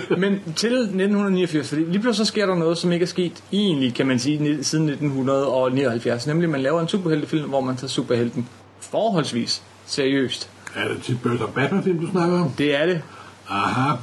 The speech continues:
Speaker 2: det bliver en lang podcast, det her.
Speaker 1: Det var i hvert fald meget langt væk fra, øh, den tidligere, øh,
Speaker 2: Ja, det var det.
Speaker 1: T V-version.
Speaker 2: Det var,
Speaker 1: Ja.
Speaker 2: det var det selvfølgelig. Og det var en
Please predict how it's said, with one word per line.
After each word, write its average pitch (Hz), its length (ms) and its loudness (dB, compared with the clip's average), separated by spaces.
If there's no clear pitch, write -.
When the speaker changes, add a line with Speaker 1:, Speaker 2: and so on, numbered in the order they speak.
Speaker 2:
det 139 140 0
bliver 151 180 2
en 139 140 0
lang 156 240 -2
podcast, 165 640 0
det 143 200 0
her. 160 180 0
Speaker 1:
Det 143 120 0
var 139 80 2
i 143 40 4
hvert 170 140 2
fald 170 120 2
meget 165 260 2
langt 147 260 0
væk 147 160 0
fra, 120 420 2
øh, 117 200 2
den 131 140 2
tidligere, 160 460 0
øh, 127 160 0
Speaker 2:
Ja, 113 220 2
det 151 100 0
var 90 180 0
det. 98 160 -6
Speaker 1:
T - 80 -2
V-version. 120 560 0
Speaker 2:
Det 147 100 2
var, 143 100 0
Speaker 1:
Ja. 131 40 -2
Speaker 2:
det 107 140 -4
var 120 140 -4
det 110 120 -4
selvfølgelig. 92 400 -10
Og - 100 -12
det 123 120 4
var 113 180 -2
en 120 280 -4